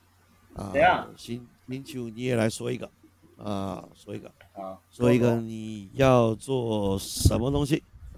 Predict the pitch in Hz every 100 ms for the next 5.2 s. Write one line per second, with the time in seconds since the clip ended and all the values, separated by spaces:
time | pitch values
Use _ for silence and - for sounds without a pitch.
0 | - - 113 101 127 117 120 123 113 110
1 | 117 131 135 120 - - - - 143 135
2 | 143 131 135 127 123 131 127 120 117 127
3 | 107 117 127 104 104 127 113 _ _ _
4 | 113 123 139 208 - 131 123 120 120 123
5 | 120 120